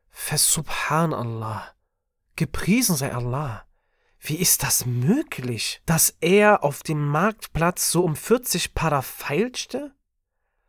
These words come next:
und danach vor seinem Hause mit einer solchen Zufriedenheit seiner Seele zweihundert Kurusch weggeben konnte,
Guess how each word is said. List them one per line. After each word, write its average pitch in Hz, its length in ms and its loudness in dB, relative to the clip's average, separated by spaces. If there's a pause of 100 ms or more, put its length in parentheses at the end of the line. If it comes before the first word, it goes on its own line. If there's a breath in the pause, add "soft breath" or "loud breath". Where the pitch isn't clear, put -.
(160)
und 143 180 -4
danach 127 460 0
vor 165 160 -2
seinem 147 480 -2
Hause 180 400 4
mit 165 180 0
einer 190 280 -2
solchen 233 680 -2
Zufriedenheit 196 1000 0
seiner 156 320 2
Seele 165 420 2 (580)
zweihundert 220 1000 2
Kurusch 220 540 4
weggeben 170 680 0
konnte, 190 600 0